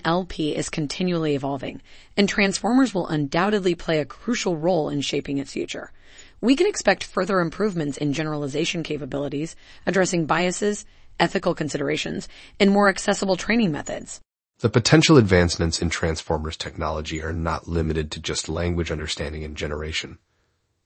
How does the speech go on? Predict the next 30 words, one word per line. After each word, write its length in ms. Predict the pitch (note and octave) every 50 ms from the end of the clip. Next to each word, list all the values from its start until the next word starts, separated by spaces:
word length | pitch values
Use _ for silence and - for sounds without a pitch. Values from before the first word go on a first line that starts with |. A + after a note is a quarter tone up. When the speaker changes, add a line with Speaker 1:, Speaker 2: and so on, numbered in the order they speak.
| _ _ _ -
Speaker 2:
Researchers 560 | - F#2+ F2+ E2+ - - D#2+ - - F2 D#2+
are 120 | F2 D#2+ E2
exploring 400 | E2 - - - E2+ E2+ F2 E2+
the 140 | E2+ - -
application 520 | E2 D#2+ - D#2+ - - D#2+ D#2 - F2
of 100 | D#2 D2+
transformers 800 | - - - F2 D#2 D2+ - - - E2+ D#2 D#2 D#2 D2+ D#2 -
in 100 | D#2+ D#2+
computer 500 | - E2+ D#2 - - - A2+ G#2+ G#2 F#2
vision 360 | D#2 E2 D#2 D2+ D#2 D#2+ D#2+
tasks, 560 | - - - D#2 D2+ D2+ - - - - - _ - - _ _ -
incorporating 640 | - F#2 E2+ - - F2+ D#2+ - F2 E2 D#2+ D#2 D#2
temporal 400 | - - D#2+ D2 - E2+ D#2 D#2+
dependencies, 760 | D#2+ D#2 - - D#2 C#2+ C#2+ - - - - - - - - _ -
among 280 | - E2+ D#2 D2+ D2+ D#2
other 220 | D#2+ D#2 D#2 D2
areas. 460 | D2 - - - - - - - - - _ _ _ _ _ _ _
Speaker 1:
However, 520 | - - A3+ D4 F#4 D#4 G#3+ F3 E3 - -
it's 160 | F#3 F3 -
crucial 400 | - - - B3+ C#4+ - - C4+
to 100 | - A3+
consider 400 | - G#3+ F#3 F3 - E3+ D#3+ D#3
the 160 | D3 D#3 - -
ethical 380 | D#3 D#3 - E3 - E3 D#3
implications 720 | D3 D3+ D3 - C#3+ - - - D3+ C#3+ - C#3+ C#3+ C#3+ -
and 180 | D3 D3 C#3+ B2
biases 540 | C3 D3 E3 F3+ F3+ E3 - D3 C#3+ B2+ -
associated 600 | - C#3+ - - E3 D#3+ - - D#3+ D3 C#3 C#3+
with 160 | C3+ D3 C#3 -
transformers. 720 | - - C#3+ C#3 C3+ - - C#3 A#2+ F2+ - - - -